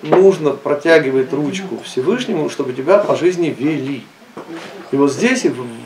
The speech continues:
выясняется, что в предыдущих поколениях каждое поколение, оно уникально.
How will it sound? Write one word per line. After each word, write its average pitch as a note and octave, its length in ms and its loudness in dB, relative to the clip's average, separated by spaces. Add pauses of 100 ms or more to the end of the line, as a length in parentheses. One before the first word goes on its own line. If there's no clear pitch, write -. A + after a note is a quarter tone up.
(100)
выясняется, C#3 760 -2 (460)
что - 480 2 (460)
в F3 160 -10
предыдущих E3 840 2
поколениях B2 580 -2
каждое C3+ 320 4
поколение, C#3+ 560 0
оно B2+ 280 -4 (120)
уникально. C3 800 -4